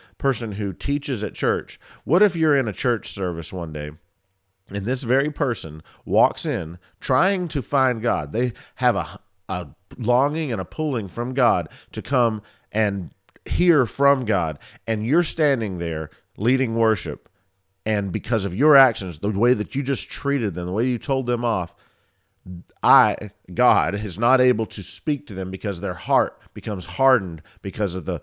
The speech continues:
pride and the arrogance that you just operated, the way that you told them off. And it just humbled me. It just, it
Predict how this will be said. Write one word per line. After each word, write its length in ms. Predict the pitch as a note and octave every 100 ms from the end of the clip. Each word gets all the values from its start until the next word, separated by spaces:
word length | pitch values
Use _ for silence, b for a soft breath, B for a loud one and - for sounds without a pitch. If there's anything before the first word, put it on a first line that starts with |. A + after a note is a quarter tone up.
| b _
pride 400 | - A2+ A#2+ A#2
and 100 | F#2+
the 140 | -
arrogance 400 | A2 A2+ F#2+ F2+
that 220 | - D2+
you 80 | A2+
just 180 | G#2 F#2
operated, 460 | G2 G#2 G2+ F2 D#2+
the 60 |
way 100 | G2
that 160 | F2+ -
you 80 | A2+
told 300 | - A#2+ G2
them 180 | F#2+
off. 280 | G#2 F#2 D2+ _ B B B B
And 140 | F#2 G#2
it 40 |
just 200 | F#2+ G2+
humbled 400 | C#3+ D#3 B2+ F2+
me. 140 | E2
It 120 | D#2+ D#2+
just, 280 | G2 -
it 320 | G2 F#2+ _